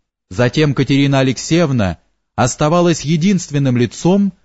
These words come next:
которое могло ещё поддерживать его создание теми же птенцами, которых он вырастил. А между тем приближение конца неугомонной деятельности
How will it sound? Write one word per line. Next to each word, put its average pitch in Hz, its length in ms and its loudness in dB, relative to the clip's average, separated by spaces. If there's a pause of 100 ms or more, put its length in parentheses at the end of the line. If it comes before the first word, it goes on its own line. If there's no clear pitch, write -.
(180)
которое 226 440 2
могло 202 340 2
ещё 196 320 0
поддерживать 160 840 0
его 147 240 2
создание 151 800 0
теми 160 340 0
же 117 160 0
птенцами, 180 680 0
которых 147 500 0
он 135 180 0
вырастил. 101 640 -2 (880)
А 107 140 0
между 135 480 0
тем 151 320 0
приближение 143 760 0
конца 135 480 -2
неугомонной 131 760 0
деятельности 160 960 0